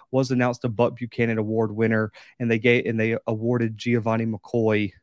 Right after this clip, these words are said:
the Jerry Rice Award. If you haven't seen my interview with him from the F C S championship game,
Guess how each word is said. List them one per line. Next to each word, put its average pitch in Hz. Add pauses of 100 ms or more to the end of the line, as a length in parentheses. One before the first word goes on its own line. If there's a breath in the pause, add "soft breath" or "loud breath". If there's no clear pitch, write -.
(140)
the 117
Jerry 110
Rice 107
Award. 104
If 104
you 110
haven't 113
seen 120
my 113
interview 113
with 107
him 113
from 110
the -
F 113
C -
S 107
championship 113
game, 113